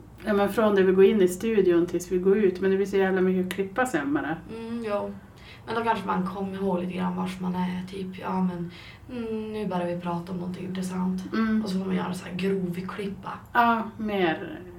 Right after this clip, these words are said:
Speaker 1: istället för finliret som vi brukar göra.
Speaker 2: Ja, det beror på. Om det är ett riktigt askast avsnitt, då blir det mycket finlir, för det är bara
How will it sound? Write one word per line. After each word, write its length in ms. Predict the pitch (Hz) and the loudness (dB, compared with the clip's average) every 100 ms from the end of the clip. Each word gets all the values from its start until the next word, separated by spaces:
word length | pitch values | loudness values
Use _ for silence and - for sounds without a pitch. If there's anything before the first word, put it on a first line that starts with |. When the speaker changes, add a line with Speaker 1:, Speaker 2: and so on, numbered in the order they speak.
| 165 | -8
Speaker 1:
istället 460 | 196 185 175 170 170 | -6 -4 -2 -2 -4
för 80 | |
finliret 1200 | 170 - 175 170 165 165 165 175 175 165 151 160 | -8 -6 0 0 2 0 0 -2 -2 -2 -4 -12
som 180 | - 165 | -6 -2
vi 60 | 160 | -2
brukar 340 | 160 165 175 | -4 -10 -8
göra. 200 | 170 175 226 | -6 -6 -4
Speaker 2:
Ja, 100 | 220 214 - | -6 -8 2
det 120 | 247 | 4
beror 180 | 269 - | 4 4
på. 80 | |
Om 260 | 240 196 185 | 4 4 2
det 60 | 240 | 2
är 60 | 262 | 2
ett 80 | |
riktigt 400 | 247 247 254 247 - | 2 0 -2 -6 2
askast 640 | 208 214 208 - 233 - | 6 6 4 -2 -4 0
avsnitt, 460 | 202 202 202 240 220 | 2 2 0 -2 -4
då 60 | |
blir 160 | 208 208 196 | -2 0 0
det 60 | |
mycket 360 | 202 196 - 208 | 0 -2 -4 -6
finlir, 460 | 202 196 202 220 - | -4 -2 0 8 8
för 200 | 185 214 | 8 4
det 60 | |
är 100 | 202 | 2
bara 220 | 180 180 | 2 0